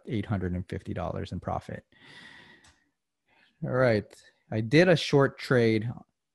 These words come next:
on, uh, X L N X. And the reason why I got into this trade was because they're, they're a chip company.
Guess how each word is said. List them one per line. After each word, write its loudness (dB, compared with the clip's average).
on, -4
uh, -6
X -4
L -2
N -2
X. -10
And -6
the -2
reason 2
why 4
I 0
got -2
into -6
this -4
trade -4
was -2
because -6
they're, -4
they're -6
a -6
chip -4
company. -2